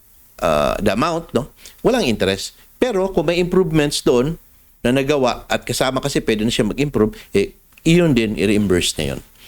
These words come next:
So, yun po ang actual at totoong deed of sale with right to purchase. Now, suppose hindi po, no? In this particular setting kasi,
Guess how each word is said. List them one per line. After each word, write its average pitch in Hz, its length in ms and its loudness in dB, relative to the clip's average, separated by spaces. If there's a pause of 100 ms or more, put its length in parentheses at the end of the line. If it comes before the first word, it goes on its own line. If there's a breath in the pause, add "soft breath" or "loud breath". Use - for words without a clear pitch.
(160 loud breath)
So, 85 160 -2
yun 160 240 2
po 151 400 0
ang 117 320 -2 (240)
actual 113 560 -2 (240 loud breath)
at 110 80 0
totoong 101 640 0 (240 loud breath)
deed 131 160 0
of 117 80 0
sale 104 320 0
with 95 160 -2
right 92 160 0
to 90 80 -6
purchase. - 400 -6
Now, 180 320 0 (320 loud breath)
suppose 277 400 0
hindi 226 480 2
po, 160 240 -2
no? 123 240 -2 (160 loud breath)
In 240 320 0
this 254 160 2
particular 208 480 2
setting 147 400 0
kasi, 104 400 -2